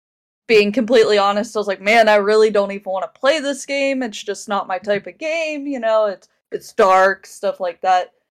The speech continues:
I don't know all that much about Batman up until that point. I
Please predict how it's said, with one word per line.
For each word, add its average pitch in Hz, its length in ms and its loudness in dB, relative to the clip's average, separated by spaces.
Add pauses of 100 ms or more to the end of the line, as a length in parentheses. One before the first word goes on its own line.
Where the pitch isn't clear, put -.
(220)
I 226 120 4
don't 214 200 4
know 196 180 4
all 190 200 6
that 185 180 2
much 185 280 -4
about 170 360 -4
Batman 185 480 0
up 185 160 -2
until 196 440 -4
that 185 240 -2
point. 190 400 -10 (720)
I 208 400 2